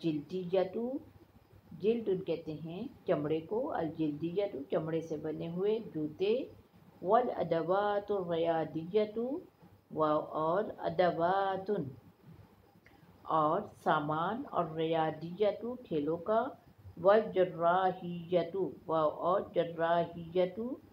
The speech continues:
और जर्राह यानी सर्जरी का, ऑपरेशन का जो होता है, तो और जो है खेलों का सामान और जो है, अ, सर्जरी का सामान, आलाते जर्राही जिनको कहते हैं।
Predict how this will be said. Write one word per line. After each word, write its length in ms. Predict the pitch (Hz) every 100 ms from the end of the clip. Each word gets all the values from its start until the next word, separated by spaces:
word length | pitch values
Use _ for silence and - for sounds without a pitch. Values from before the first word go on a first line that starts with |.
| - - - _
और 400 | - 185 170 - - - - _ _ _ - - - 160 175 175 156 156
जर्राह 540 | 165 151 160 165 180 202 -
यानी 320 | 170 160 247 -
सर्जरी 600 | - 175 143 170 165 302
का, 180 | 151 143
ऑपरेशन 640 | - 156 - 147 - 151
का 120 | 151
जो 140 | 143 147
होता 260 | 139 -
है, 320 | 160 208 - - - - - _ - - - -
तो 100 | 156 143 143 147 151 151 - -
और 300 | 151 151 151
जो 160 | 156
है 200 | 156 185
खेलों 460 | 190 - 151 147 170
का 140 | 202
सामान 560 | 196 196 196 202 226 233
और 460 | - 151 147 143 -
जो 40 |
है, 320 | 151 170 202 285
अ, 80 | - - - - - 175 156 151 151 151 185
सर्जरी 460 | 170 170 160 151
का 420 | 147 165 208 - - _ -
सामान, 380 | 170 151 143 131 - - - - - _ _ -
आलाते 500 | 156 151 147 - 160
जर्राही 580 | 165 151 139 156 - 139
जिनको 320 | 139 139 139
कहते 340 | 135 131 151
हैं। 320 | 131 120 -